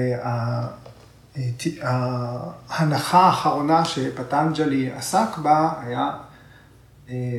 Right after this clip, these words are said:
השאלה הזאת, אם אני חושב על עצם החשיבה. אז, זאת אומרת שיש גם מחשבה על המחשבה על המחשבה. וכן הלאה. תמיד, אה,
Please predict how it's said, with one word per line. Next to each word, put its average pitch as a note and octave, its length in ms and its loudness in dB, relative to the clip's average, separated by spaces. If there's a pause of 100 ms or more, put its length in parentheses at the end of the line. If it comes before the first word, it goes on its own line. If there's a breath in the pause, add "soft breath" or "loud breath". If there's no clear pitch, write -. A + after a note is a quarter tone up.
(160)
השאלה C3+ 580 0
הזאת, D3+ 440 -2 (480)
אם E3 160 4
אני D#3 200 0
חושב D#3+ 560 4 (840 soft breath)
על D3 220 4 (400)
עצם C#3+ 320 -2
החשיבה. B2 560 -4 (1900 soft breath)
אז, - 400 -8 (420)
זאת - 200 -14
אומרת C#3+ 220 -2
שיש D3 200 -2
גם D3+ 160 4
מחשבה E3 640 2 (480)
על B2+ 140 -4
המחשבה C3+ 760 -2 (420)
על A#2 80 -8
המחשבה. A#2 480 -10 (1500 loud breath)
וכן C#3+ 300 0
הלאה. A#2+ 460 0 (500)
תמיד, D#3 480 0
אה, D3+ 160 0